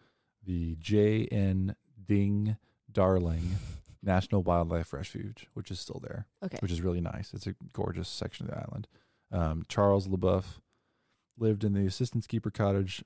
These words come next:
Speaker 1: uh, for twenty-one years, starting in nineteen fifty-eight. So
Speaker 2: And they,
Speaker 1: people
Speaker 2: they were rented out, or
Speaker 1: Mm-hmm.
Speaker 2: you could buy them?
Speaker 1: They were rented out, and I think up until now, I know I'm gonna mention it. I've got a lot I'm just reading here. I'm sorry, guys, but I think it's really interesting.
Speaker 2: Oh, yeah.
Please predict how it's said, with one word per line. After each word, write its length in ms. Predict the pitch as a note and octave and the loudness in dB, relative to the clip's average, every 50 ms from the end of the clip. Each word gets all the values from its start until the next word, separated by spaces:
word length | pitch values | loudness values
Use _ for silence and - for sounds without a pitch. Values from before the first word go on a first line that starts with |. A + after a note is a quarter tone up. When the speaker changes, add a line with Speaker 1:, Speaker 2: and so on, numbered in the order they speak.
| - _ - | -16 _ -10
Speaker 1:
uh, 100 | G2 F#2 | -10 -8
for 100 | - F#2+ | -8 -8
twenty-one 460 | - - - A2 G#2+ G#2 G2+ G2 F#2+ | -8 -2 0 2 2 4 2 2 2
years, 320 | F2+ F2 F2 E2+ E2 E2+ - | 0 0 0 -2 -2 -4 -6
starting 260 | - - - - - | -6 -6 -6 -6 -8
in 60 | - - | -10 -10
nineteen 220 | - F#2+ G2 G2 | -10 -10 -10 -10
fifty-eight. 480 | F#2+ - - - - - - - - - | -10 -10 -10 -10 -12 -14 -14 -14 -16 -14
So 140 | - - G#2 | -6 0 2
Speaker 2:
And 80 | F#3+ G#3+ | 2 4
they, 60 | G#3 D#3+ B2+ A2+ | 4 4 4 2
Speaker 1:
people 80 | G#2+ - G3+ | 2 2 2
Speaker 2:
they 120 | A3 G#3 | 4 4
were 100 | F#3 F3+ | 4 2
rented 380 | F3+ F3+ F3+ F#3 - F#3+ F3 E3+ | 2 0 0 0 0 0 0 2
out, 300 | E3+ F3 G3 A3 A#3 - | 0 0 0 -2 -2 0
or 260 | F#3+ F3+ F3 F3 E3+ E3+ | 2 2 2 2 0 -2
Speaker 1:
Mm-hmm. 80 | F#3+ F3 | -4 -6
Speaker 2:
you 80 | E3 - | -4 -4
could 120 | F3+ D3 | -4 -2
buy 200 | D3+ D#3+ D3+ D#3 | 0 0 0 0
them? 220 | D#3 D3 C#3 D#3 - - - _ _ - | -2 -2 -4 -6 -8 -10 -18 _ _ -6
Speaker 1:
They 160 | A2 A2 A2 | -2 2 2
were 80 | A2+ A2+ | 2 2
rented 280 | G2+ G2+ G2+ - - F#2+ | 2 0 0 -2 -2 -2
out, 320 | F#2 F2+ F2 F2+ - - _ _ _ - | -2 -2 -2 -4 -4 -8 _ _ _ -6
and 560 | G2+ F#2 F#2 F#2 F2+ F2+ F2 E2+ E2+ E2+ - _ _ _ _ _ | -2 -2 0 0 0 0 0 0 -2 -4 -6 _ _ _ _ _
I 60 | - | -20
think 380 | - - - - C#3+ D3+ D3+ - - | -20 -20 -6 -4 -2 -2 -2 -4 -6
up 200 | C3 C3 - B2 | -6 -4 -2 -2
until 320 | A2+ G#2+ - - G#2+ G#2 G2 | -4 -2 -2 -2 -2 -2 -2
now, 1200 | F#2+ F#2 F#2 F2+ F#2 F#2 F2+ F2 E2+ E2+ D#2+ D#2+ E2+ F#2 G2+ A2+ B2 C#3+ E3+ F3 F3+ E3+ - - _ _ _ _ _ _ _ _ _ _ _ _ _ _ _ _ _ _ _ _ _ G2+ | -2 -2 -2 -2 -2 -2 -2 -2 -2 -2 -2 -2 -2 -2 -2 -4 -4 -4 -4 -4 -4 -6 -6 -10 _ _ _ _ _ _ _ _ _ _ _ _ _ _ _ _ _ _ _ _ _ -2
I 100 | G2 G2 | 0 2
know 300 | G2 G2+ G#2 A2 A#2 A2+ | 4 4 4 4 4 4
I'm 140 | G#2+ G#2+ | 4 4
gonna 160 | G#2+ G2 F#2 F2+ | 4 4 4 4
mention 380 | F2+ F2+ F2+ F2 - - - F2+ | 4 4 2 0 -2 -4 -4 -4
it. 120 | F#2+ - | -4 -2
I've 100 | - F#2+ | -2 0
got 120 | G2 F#2+ F#2 | 2 2 2
a 60 | F2 | 2
lot 240 | F2 F2 F2 F2 E2+ | 0 0 0 0 0
I'm 140 | E2 E2 E2 | 0 -2 -4
just 220 | E2+ - - - | -6 -8 -8 -4
reading 360 | F2 E2 E2 E2 E2 D#2+ D#2 | -2 -2 0 0 0 -2 -2
here. 180 | E2 E2 E2 E2 E2 | -2 -4 -2 -4 -4
I'm 100 | E2+ - | -6 -6
sorry, 320 | - G2 F#2+ F2 F2 E2+ | -6 -4 -4 -2 -4 -4
guys, 260 | F2 E2+ E2+ E2+ F#2+ | -4 -6 -6 -6 -4
but 100 | G2 F#2 | 0 2
I 60 | F#2 | 2
think 180 | F2+ - F#2+ - | 2 2 -2 -4
it's 120 | - - | -4 -4
really 240 | F2+ F2 F2 E2+ E2+ | -2 -2 -2 -2 -2
interesting. 340 | F2 - - A2 - - D#4+ | -4 -6 -8 -12 -2 2 2
Speaker 2:
Oh, 60 | E4 B3+ | 2 2
yeah. 300 | C4 D4+ D4 G3+ - | 2 0 -2 -4 -4